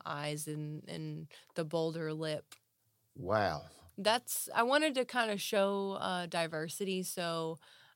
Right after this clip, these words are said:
Speaker 1: um, you know, the first one was more of a bolder, smoky eye. The second one was more kinda natural glam. And then this is, um, kind of funky and eccentric.
Speaker 2: Mm-hmm.
Speaker 1: Uh,
Speaker 2: Yes.
Speaker 1: but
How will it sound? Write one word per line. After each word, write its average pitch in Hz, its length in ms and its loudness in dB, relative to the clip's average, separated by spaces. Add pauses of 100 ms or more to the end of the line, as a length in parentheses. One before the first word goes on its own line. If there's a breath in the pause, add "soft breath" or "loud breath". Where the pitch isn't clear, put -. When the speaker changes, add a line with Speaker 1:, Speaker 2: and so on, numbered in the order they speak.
(120)
Speaker 1:
um, 160 640 -2 (920)
you 190 140 0
know, 175 120 2
the 180 100 2
first 240 320 2
one 240 180 0
was 185 280 -2
more 190 300 4
of 180 140 2
a 175 80 2
bolder, 175 840 2
smoky 175 520 -2
eye. 170 380 0
The 170 120 -8
second 180 340 -2
one 175 120 -4
was 165 180 -6
more 165 260 -2
kinda 165 240 -6
natural 165 760 -2
glam. 170 560 -4 (420 loud breath)
And 180 180 0
then 170 180 -2
this 190 280 2
is, 160 440 -4
um, 160 400 -2
kind 165 200 -4
of 160 120 -6
funky 160 560 -2
and 151 360 -8
eccentric. 156 720 -6
Speaker 2:
Mm-hmm. 135 480 -2
Speaker 1:
Uh, - 300 -4
Speaker 2:
Yes. 143 460 -6
Speaker 1:
but 175 220 4